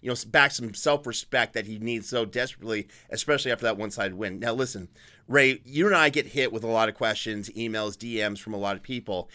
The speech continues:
and sometimes they're great, sometimes like, eh, and sometimes they're worth looking at. And I got this interesting D M on Twitter. It was another day, or a few days ago. It's from one of my followers who said they had some very important questions that only we could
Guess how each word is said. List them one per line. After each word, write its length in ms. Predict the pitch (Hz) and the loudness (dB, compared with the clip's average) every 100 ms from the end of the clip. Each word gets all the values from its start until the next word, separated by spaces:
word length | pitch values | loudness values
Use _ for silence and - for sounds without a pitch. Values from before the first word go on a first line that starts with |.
| - _ - | -20 _ 0
and 420 | 127 120 120 113 | 4 4 4 2
sometimes 460 | 175 160 151 143 | 0 2 0 0
they're 100 | 120 | -2
great, 300 | 113 139 139 | 0 2 2
sometimes 420 | 139 123 127 120 110 | -2 -4 -2 -4 -2
like, 200 | 110 95 | -2 0
eh, 20 | |
and 260 | 135 127 | 0 0
sometimes 380 | 110 123 127 113 | -2 -4 -4 -2
they're 100 | 113 | -2
worth 200 | 113 104 | -2 -2
looking 240 | 143 143 107 | -4 -2 0
at. 240 | 95 - - - | 0 -2 -18 -14
And 100 | - | 0
I 80 | 135 | 0
got 240 | 123 185 233 | 4 2 0
this 160 | 175 | -4
interesting 340 | 165 170 147 127 | -2 0 -2 -2
D 140 | 123 | -2
M 100 | 123 | -2
on 120 | 110 | -4
Twitter. 440 | - 131 110 92 - - _ 117 | -4 0 2 0 -4 -20 _ -14
It 40 | |
was 120 | 123 | -4
another 220 | 160 202 | 2 2
day, 240 | 151 143 135 | 6 6 4
or 140 | 123 117 | 2 -2
a 140 | 101 | -6
few 140 | - 170 | -6 2
days 160 | 147 | 2
ago. 320 | 131 117 104 - - - | 2 2 0 -2 -18 -8
It's 120 | 117 | -4
from 120 | 139 | 0
one 80 | 156 | 2
of 60 | 208 | 0
my 80 | |
followers 300 | 185 135 127 | 2 2 2
who 60 | 120 | 0
said 220 | 110 120 | -4 0
they 80 | 127 | 0
had 220 | 127 127 | 2 0
some 160 | 127 110 | 0 -4
very 340 | 104 139 165 | 2 4 4
important 340 | 156 143 135 107 | 2 0 -2 0
questions 460 | 120 120 123 117 | 0 0 -2 -4
that 100 | 117 | -2
only 220 | 107 113 | -2 -2
we 240 | 104 104 120 | -2 -4 -6
could 240 | - 98 | -6 -8